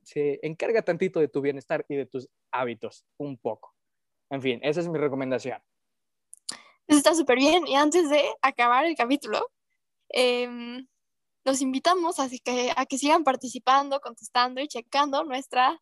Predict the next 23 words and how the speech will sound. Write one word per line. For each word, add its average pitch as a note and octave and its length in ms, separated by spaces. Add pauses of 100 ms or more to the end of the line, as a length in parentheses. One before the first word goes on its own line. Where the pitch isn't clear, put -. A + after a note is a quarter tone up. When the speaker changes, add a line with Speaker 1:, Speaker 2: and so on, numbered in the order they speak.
(280)
Speaker 2:
redes A#3+ 160
sociales, B3 360
nuestro A#3 280
Instagram. B3 540 (840)
Eh, B3 460
como A#3+ 260
siempre, D4 380
les B3 100
vamos B3+ 200
a B3 80
poner B3 280
en C4 120
las A#3 140
historias B3+ 340
de C#4 80
Insta D#4 520
algo B3 520
sobre A#3+ 240
este B3 160
capítulo D#4 500
para A#3 220
que - 300 (640)
respondan. B3+ 760